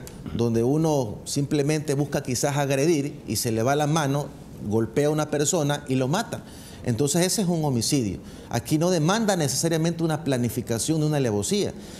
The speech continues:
Entonces estamos estudiando y analizando cuáles, cuáles son realmente las, o la conducta de estas personas, a qué tipo penal se ajusta. Por los comentarios dichos dentro de la, de la, de, de la, de la agresión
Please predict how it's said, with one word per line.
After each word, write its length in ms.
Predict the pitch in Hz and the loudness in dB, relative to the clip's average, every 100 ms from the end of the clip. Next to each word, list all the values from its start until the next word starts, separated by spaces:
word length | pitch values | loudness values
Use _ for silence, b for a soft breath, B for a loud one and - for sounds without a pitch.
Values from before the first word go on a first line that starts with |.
| B B | B B
Entonces 320 | 101 151 190 | 0 0 0
estamos 400 | 117 175 214 226 | 0 0 2 0
estudiando 580 | 180 - 139 147 165 185 | 0 -2 0 2 2 2
y 40 | |
analizando 720 | 165 131 113 - 151 120 139 - B B B | 2 0 0 0 0 0 -2 -6 B B B
cuáles, 380 | 131 151 170 - | 2 2 2 0
cuáles 300 | 143 160 160 | 0 2 2
son 360 | 165 185 - | 0 0 -2
realmente 600 | - 135 139 160 165 175 139 | 0 0 2 0 2 2 2
las, 420 | 113 104 95 - B B B | 2 0 -4 -8 B B B
o 160 | 113 - | -4 0
la 160 | 110 113 | -2 0
conducta 460 | 113 110 170 165 | 0 2 0 2
de 40 | 147 | 0
estas 160 | 147 | 0
personas, 560 | 170 147 143 156 170 - | -2 0 0 0 0 -2
a 140 | 113 - | -4 -2
qué 100 | 139 | -2
tipo 280 | 165 185 | -2 -2
penal 480 | 180 131 123 180 185 | -2 0 0 0 0
se 120 | - | -2
ajusta. 460 | 101 123 113 - 95 B B B B | -2 -2 -4 -4 -10 B B B B
Por 140 | 143 | 0
los 120 | 160 156 | 2 0
comentarios 640 | 160 156 147 202 214 160 | 0 0 0 0 0 0
dichos 360 | 185 185 175 131 | -2 0 0 2
dentro 400 | 147 156 139 120 | 2 2 2 2
de 100 | 107 | 2
la, 260 | 101 95 - | 0 -2 -4
de 120 | 110 | -2
la, 280 | 107 95 92 - | 0 -2 -4 -4
de, 160 | 107 113 | -2 -2
de 200 | - 113 | 0 0
la, 160 | 110 | 0
de 140 | 98 113 | 0 0
la 100 | 113 | 2
agresión 680 | 104 110 101 156 180 151 | 0 0 0 2 2 2